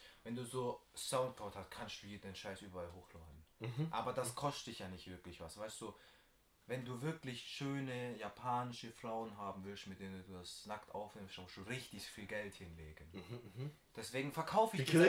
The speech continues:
Speaker 2: Kirche hat viel
Speaker 1: Monaten
Speaker 2: Geld, der Papst.
Speaker 1: Deswegen verkaufe ich dir seit Monaten, ich spare die ganze Zeit auf dieses scheiß Musikvideo.
Speaker 2: Okay, okay, mhm. Kirche ist kostenlos, kannst jede, jede Zeit kommen zu mir. Gar kein Problem.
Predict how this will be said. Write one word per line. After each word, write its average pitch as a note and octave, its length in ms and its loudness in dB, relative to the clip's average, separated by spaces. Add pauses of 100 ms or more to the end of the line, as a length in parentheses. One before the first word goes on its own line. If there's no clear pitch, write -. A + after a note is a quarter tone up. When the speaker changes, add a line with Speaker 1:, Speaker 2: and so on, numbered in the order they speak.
Speaker 2:
Kirche D3+ 80 10
hat - 80 12
viel A3 100 8
Speaker 1:
Monaten G2+ 160 6
Speaker 2:
Geld, F#2 240 2
der A#2 60 4
Papst. - 540 -2
Speaker 1:
Deswegen D#3+ 360 4
verkaufe F#3+ 340 8
ich - 60 -4
dir F#3+ 100 0
seit F#3+ 140 4
Monaten, F#3+ 260 2
ich E3 80 -4
spare F#3+ 240 4
die E3+ 80 0
ganze F3+ 220 2
Zeit E3+ 100 2
auf - 80 -2
dieses D3 240 -8
scheiß D#3 260 -2
Musikvideo. C#3+ 420 -6
Speaker 2:
Okay, D3+ 200 4
okay, D#3+ 340 2
mhm. C3 260 -2 (500)
Kirche C3+ 280 2
ist G2+ 160 0
kostenlos, F#2+ 500 0
kannst - 220 -4
jede, C#3+ 360 4
jede C#3+ 260 0
Zeit - 300 -8
kommen - 240 -10
zu - 140 -12
mir. - 140 -18 (420)
Gar - 100 -2
kein - 140 -10
Problem. - 100 -16